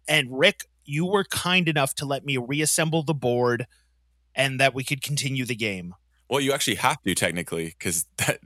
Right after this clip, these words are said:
Speaker 2: y-, you would have to reassemble the board.
Speaker 1: Well, no, I mean, I think the other thing would have been that we would have called a judge, and the judge,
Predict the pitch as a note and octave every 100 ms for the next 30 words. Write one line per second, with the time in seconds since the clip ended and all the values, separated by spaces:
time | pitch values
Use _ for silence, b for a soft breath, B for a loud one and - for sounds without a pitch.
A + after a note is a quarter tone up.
0 | _ F#2+ - G#2 G2+ G2 C#3+ - F2 E2+
1 | F2 E2 D#2+ D2+ D2 D2+ - _ - F3+
2 | D#3+ D#3 D#3+ C3 C#3+ C3+ C3 C3 D3 B2+
3 | C3+ C3+ B2+ B2 A#2+ A2+ B2+ A#2+ A#2+ A#2+
4 | A#2 B2 A#2 - C#3+ A#2+ A2+ C#3 B2 G#2+
5 | A#2 - _ _ - B2+ A#2+ B2 B2+ C3+
6 | A#2+ A2+